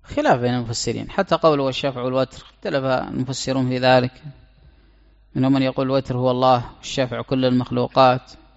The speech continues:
منهم من يقول المقصود بالشفع الاثنان والوتر الواحد، فيشمل كل شفع وكل وتر.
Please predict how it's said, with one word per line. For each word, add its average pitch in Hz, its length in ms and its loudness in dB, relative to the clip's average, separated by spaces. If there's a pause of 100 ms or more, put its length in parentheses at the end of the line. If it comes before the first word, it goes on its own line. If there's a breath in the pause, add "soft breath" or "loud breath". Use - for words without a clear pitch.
(1300)
منهم 147 180 4
من 135 80 2
يقول 139 200 0
المقصود 131 360 -4
بالشفع 131 360 -2
الاثنان 131 460 0
والوتر 127 400 -4
الواحد، 131 460 2 (3000)
فيشمل 131 640 -2
كل 135 240 -2
شفع 127 400 -4
وكل 127 540 4 (1160)
وتر. 139 440 -6